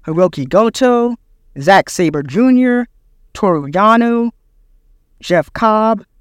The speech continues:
Shane Haste, and Alex Coughlin. Out of this group, uh, Naito's kind of,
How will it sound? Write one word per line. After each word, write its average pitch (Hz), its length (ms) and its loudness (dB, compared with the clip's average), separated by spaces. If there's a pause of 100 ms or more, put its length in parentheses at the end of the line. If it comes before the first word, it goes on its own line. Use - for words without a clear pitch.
(120)
Shane 180 380 -2
Haste, 233 560 0 (120)
and 160 140 -6
Alex 175 300 2
Coughlin. 151 480 -4 (600)
Out 220 200 2
of 254 60 -6
this 277 180 -4
group, 233 320 -2 (1200)
uh, 220 540 0 (800)
Naito's 233 500 0
kind 202 280 -2
of, 170 80 -12